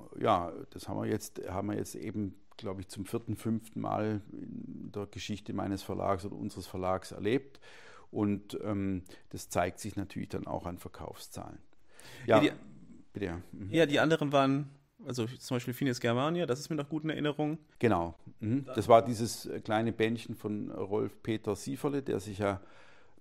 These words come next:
Speaker 1: umgebracht hat, ähm, also auch aus Hoffnungslosigkeit beim Blick auf die Lage und in seinem Nachlass dann eben drei Werke hatte, von denen er eines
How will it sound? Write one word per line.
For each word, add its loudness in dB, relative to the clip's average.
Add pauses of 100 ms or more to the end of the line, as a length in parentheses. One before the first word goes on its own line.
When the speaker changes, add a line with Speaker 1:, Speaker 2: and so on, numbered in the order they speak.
(120)
Speaker 1:
umgebracht 0
hat, -4
ähm, -2
also -8
auch -6
aus -6
Hoffnungslosigkeit -2
beim -6
Blick -10
auf -4
die -4
Lage 4 (520)
und -6
in -4
seinem 0
Nachlass 2
dann -2
eben 0 (420)
drei 2
Werke 4
hatte, -2
von -6
denen 0
er 0
eines -4